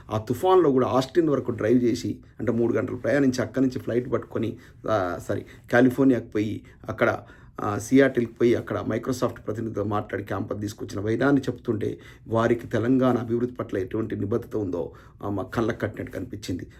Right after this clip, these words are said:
అట్లాగే ఇక్కడ విద్యార్థులు పడుతున్నట్టు అవస్థలు చూసి, మీకు ఏమైనా లీగల్ అసిస్టెన్స్ కావాలంటే కూడా మేము పార్టీ తరపున మేము ఇక్కడ లీగల్ సెల్ ఏర్పాటు చేస్తామని చెప్పడం అనేది మన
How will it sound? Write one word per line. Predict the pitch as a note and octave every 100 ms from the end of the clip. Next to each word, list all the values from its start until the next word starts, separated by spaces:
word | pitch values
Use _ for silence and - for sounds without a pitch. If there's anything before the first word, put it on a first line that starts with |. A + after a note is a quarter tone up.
| -
అట్లాగే | G#2+ D3 C3 A#2+ B2 - -
ఇక్కడ | G#2+ C3+ B2 - - - A2+
విద్యార్థులు | A2+ C3+ D#3+ D#3+ C#3+
పడుతున్నట్టు | B2+ B2+ B2 A2
అవస్థలు | G#2 A2+ B2+ A2+
చూసి, | A2 A2+
మీకు | A2 A2+
ఏమైనా | A2 A2+
లీగల్ | C#3+ D#3+
అసిస్టెన్స్ | C#3+ C#3 - B2+ -
కావాలంటే | A#2 A2 A2
కూడా | A2
మేము | A2 G#2 - -
పార్టీ | B2+ B2+
తరపున | C3+ B2+ - G#2+
మేము | F#2+ E2+
ఇక్కడ | - - - A2+
లీగల్ | A2+ C3+
సెల్ | B2+ A#2
ఏర్పాటు | G2+ - F#2+
చేస్తామని | F#2 - G2 F2+
చెప్పడం | G2 G2+ F#2+
అనేది | F2 E2 F2 - - - -
మన | A#2